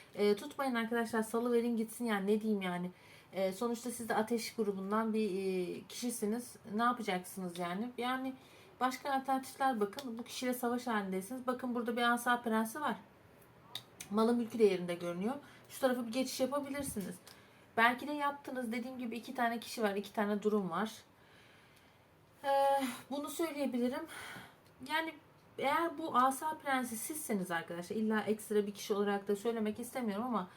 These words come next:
bu asa prensi siz de olabilirsiniz. Çok makul. Çünkü ne? Bu da Koç, Aslan, Yay. Ee, sizin keyfiniz yerinde, hani malınız da mülkünüz de <clears throat> keyfiniz yerinde, hani aşka gerek aslında yok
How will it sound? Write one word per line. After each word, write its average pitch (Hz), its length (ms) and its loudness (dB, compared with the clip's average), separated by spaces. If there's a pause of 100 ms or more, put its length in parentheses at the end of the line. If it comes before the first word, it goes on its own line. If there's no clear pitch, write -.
(360)
bu 277 100 6
asa 277 360 6
prensi 269 440 0
siz 269 280 -6
de 285 60 2
olabilirsiniz. 240 640 -2
Çok 240 260 -4
makul. 202 380 2 (120)
Çünkü 240 280 -6
ne? 247 200 -2 (140)
Bu 220 100 0
da 226 300 4
Koç, 233 200 -2
Aslan, 220 400 2
Yay. 214 180 0 (840)
Ee, 190 280 0
sizin 339 380 -4
keyfiniz 330 540 0
yerinde, 277 340 -2
hani 240 200 0
malınız 269 420 0
da 277 80 -4
mülkünüz 262 560 -4
de 202 180 2 (240)
<clears throat> 285 720 4
keyfiniz 285 520 -6
yerinde, 247 240 2
hani 240 300 0 (540)
aşka 269 340 0
gerek 262 360 -4 (200)
aslında 220 520 2
yok 190 540 4